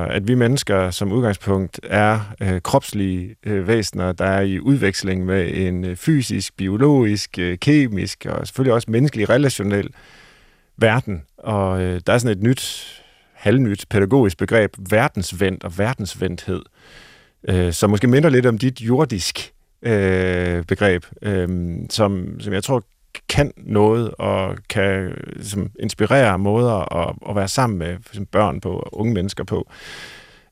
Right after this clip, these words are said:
der netop vender dem ud mod, mod, mod den fælles virkelighed, vi er i, og undgår den her, mm, konstante psykologisering. Alt bliver indadvendt,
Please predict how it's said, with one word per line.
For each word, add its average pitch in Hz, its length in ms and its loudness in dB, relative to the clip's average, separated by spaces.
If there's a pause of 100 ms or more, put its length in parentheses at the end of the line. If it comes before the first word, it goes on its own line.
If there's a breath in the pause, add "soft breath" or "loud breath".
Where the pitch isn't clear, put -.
der 110 80 6
netop 107 260 4
vender 127 200 4
dem 107 100 -2
ud 117 160 2
mod, 95 320 -2 (420)
mod, 107 160 4
mod 101 140 0
den 104 140 2
fælles 107 280 -2
virkelighed, 98 360 0
vi 92 80 -4
er 104 200 2
i, 95 220 -4 (100)
og 92 220 -2 (120)
undgår 95 340 2
den 95 140 0
her, 98 180 2 (640)
mm, - 360 -16 (380 loud breath)
konstante 98 680 2
psykologisering. 104 1080 0
Alt 117 200 -2
bliver 101 520 -4
indadvendt, 110 1300 0